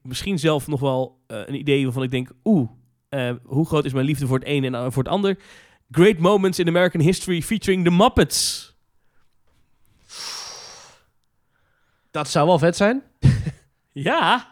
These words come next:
Speaker 2: Maar ik vind het, het, het idee van een grote animatronic show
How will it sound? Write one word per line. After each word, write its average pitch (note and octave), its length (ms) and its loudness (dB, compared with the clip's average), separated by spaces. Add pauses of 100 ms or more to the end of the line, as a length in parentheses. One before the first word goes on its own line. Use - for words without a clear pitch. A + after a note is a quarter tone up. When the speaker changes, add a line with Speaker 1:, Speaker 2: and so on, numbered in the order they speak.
Speaker 2:
Maar D3+ 340 2
ik E3 120 -2
vind E3+ 220 2
het, E3+ 200 -4
het, D3+ 280 -6
het D3+ 340 -6 (220)
idee D#3+ 520 2
van B2 320 0
een B2 180 -2
grote C3 300 0
animatronic C3 420 0
show A2 360 0